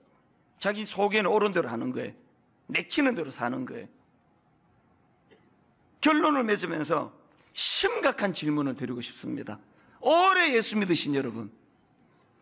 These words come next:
마노아의 겸손한 질문하는 모습이 언제부터 없어졌어요? 그거 언제부터 사라졌습니까? 언제부터 그냥 "난 성경 잘 아니까,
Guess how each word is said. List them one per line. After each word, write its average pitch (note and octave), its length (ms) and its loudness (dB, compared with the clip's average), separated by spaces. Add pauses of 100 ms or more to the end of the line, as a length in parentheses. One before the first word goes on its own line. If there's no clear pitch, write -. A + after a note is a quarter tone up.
(300)
마노아의 E3+ 840 0 (340)
겸손한 E3 800 -2 (720)
질문하는 F3+ 640 0
모습이 C#3+ 360 -4
언제부터 G3 480 0
없어졌어요? B2+ 720 -4 (920)
그거 D#3 200 0
언제부터 C#4+ 480 2
사라졌습니까? C#3 880 -4 (680)
언제부터 C4+ 600 2
그냥 G3+ 480 2
"난 F#3 500 -4
성경 G#3+ 420 -2
잘 F#3+ 200 0
아니까, D3+ 680 0